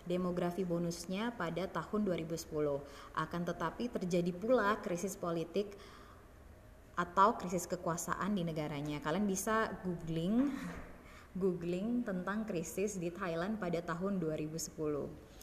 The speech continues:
Nah, krisis politik akan berdampak terhadap semua hal, apalagi aspek ekonomi negara ya. Makanya pelajaran untuk negara kita dan diri kita sendiri, mungkin kurang-kurangilah demo yang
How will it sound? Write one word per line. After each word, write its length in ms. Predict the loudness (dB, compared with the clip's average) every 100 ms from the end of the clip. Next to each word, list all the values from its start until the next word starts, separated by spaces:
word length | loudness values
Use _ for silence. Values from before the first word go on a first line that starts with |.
| -16 -4 0
Nah, 160 | 0
krisis 400 | 0 0 0 0
politik 560 | 4 4 4 2 -2 -4 -10 -16 -6 -4
akan 240 | 2 6
berdampak 640 | 6 4 0 -2 -2 -2 -4 -10 -8 -6
terhadap 400 | -4 -2 -2 -2
semua 720 | -2 2 4 4 6 8 8
hal, 340 | 4 2 0 -2 -2
apalagi 640 | -4 0 0 0 -2 -2 -4
aspek 320 | -6 -4 -4
ekonomi 400 | -2 -2 -2 0
negara 400 | 0 0 -2 -2
ya. 240 | -2 -6 -8 -14 -16 -16 -4
Makanya 480 | -2 0 -2 -2 -4 -2
pelajaran 480 | -2 2 2 2 0
untuk 240 | -2 -2
negara 320 | -2 -2 -2
kita 320 | -2 -4 -4
dan 160 | -4 -2
diri 160 | -2 -4
kita 160 | -4 -4
sendiri, 320 | -2 0 2
mungkin 320 | 2 2 2
kurang-kurangilah 720 | 2 -2 0 0 0 0 0 -2
demo 240 | -2 -2 -2
yang 320 | -4 -4 -8